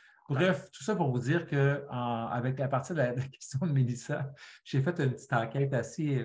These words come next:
pas, ben, pas assez exhaustive. Je me suis tapé toutes les écoutes, euh, puis, euh, j'ai relevé toutes les incohérences, je pense, en tout cas plusieurs incohérences que, qui se retrouvent, là. Euh,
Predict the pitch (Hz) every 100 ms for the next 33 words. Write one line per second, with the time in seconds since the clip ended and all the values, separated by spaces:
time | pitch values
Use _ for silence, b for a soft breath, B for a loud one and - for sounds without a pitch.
0 | - - 165 139 135 113 - 156 139 247
1 | 131 139 - 165 147 135 135 147 135 170
2 | 170 196 143 127 131 170 170 135 120 113
3 | B B B _ 135 123 113 113 123 123
4 | 151 226 - 131 131 135 120 131 147 135
5 | 113 - 127 135 117 107 107 - 127 139
6 | 131 117 117 107 135 135 - 117 101 98
7 | - - 131 - 131 143 135 139 139 B
8 | B B _ 120 107 104 101 101 98 98
9 | 98